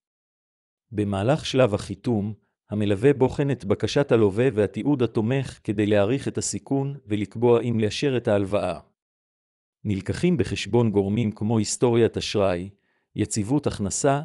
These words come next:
ויחס חוב להכנסה. חתם משכנתה מעריך בקפידה את מצבו הכלכלי של הלווה ומוודא כי מתקיימים כל הדרישות הנדרשות. לאחר סיום תהליך החיתום ואישור ההלוואה, הלווה עובר לשלב הבא.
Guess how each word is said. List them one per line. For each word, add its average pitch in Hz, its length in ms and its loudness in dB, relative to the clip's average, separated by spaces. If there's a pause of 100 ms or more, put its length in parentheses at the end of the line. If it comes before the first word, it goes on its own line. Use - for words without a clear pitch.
ויחס 113 580 2
חוב 110 280 0
להכנסה. 92 600 -2 (1080)
חתם 143 320 0
משכנתה 110 540 0
מעריך 98 380 0
בקפידה 104 540 0
את 127 120 -6
מצבו 101 400 0
הכלכלי 113 480 0
של 107 200 2
הלווה 101 420 2 (260)
ומוודא 113 640 2
כי 104 120 -2
מתקיימים 113 640 0
כל 165 260 2
הדרישות 107 460 0
הנדרשות. 92 840 -4 (1000)
לאחר 127 400 0
סיום 107 380 -2
תהליך 101 440 0
החיתום 131 500 -2
ואישור 110 400 2
ההלוואה, 95 480 0 (420)
הלווה 123 380 2
עובר 127 280 2
לשלב 104 480 0
הבא. 87 280 -4